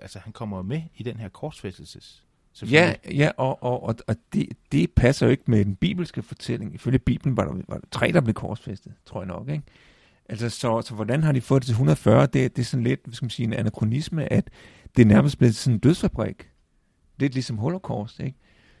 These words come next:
Speaker 2: Og, og vi ser også den her sådan, ligesom ligegyldighed med, at, øh, jamen,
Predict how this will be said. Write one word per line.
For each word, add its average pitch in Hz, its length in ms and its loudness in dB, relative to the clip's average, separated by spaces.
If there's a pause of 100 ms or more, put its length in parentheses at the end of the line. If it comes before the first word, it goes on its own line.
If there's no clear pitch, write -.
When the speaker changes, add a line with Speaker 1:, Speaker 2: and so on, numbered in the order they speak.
(100)
Speaker 2:
Og, 113 240 -6
og 110 160 -6
vi 123 40 0
ser 139 240 -2
også 131 200 0
den 143 140 -2
her 120 360 -2
sådan, 107 280 -4
ligesom 107 440 -8
ligegyldighed 113 680 -8 (100)
med, 110 300 -6
at, 110 140 -10 (160)
øh, 107 220 -8
jamen, 110 180 -10